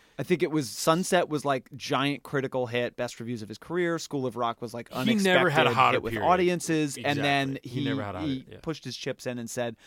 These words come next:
Speaker 1: "I wanna make Scanner Darkly, and I wanna kinda take the rotoscope style I did with Waking Life," which I believe was oh one,
Speaker 2: Yes.
Speaker 1: a little further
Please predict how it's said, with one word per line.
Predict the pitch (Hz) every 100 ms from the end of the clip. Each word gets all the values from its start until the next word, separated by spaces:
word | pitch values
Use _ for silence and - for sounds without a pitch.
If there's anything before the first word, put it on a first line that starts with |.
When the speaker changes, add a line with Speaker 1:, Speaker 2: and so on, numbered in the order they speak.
| - _
Speaker 1:
"I | -
wanna | 143 139
make | 135 127
Scanner | - 131 120
Darkly, | 120 120 - 120
and | 120
I |
wanna | 120 117
kinda | - 110
take | - 113 -
the |
rotoscope | 113 120 123 - 120
style | 107 127 123 123 120
I | 117
did | 113 113
with | 117
Waking | - 113 120
Life," | 127 160 160
which | 127 -
I |
believe | 110 120 120
was | 120 -
oh | 117
one, | 113 123 135 135 131
Speaker 2:
Yes. | 139 - -
Speaker 1:
a |
little | 156 170 160
further | - 143 131 131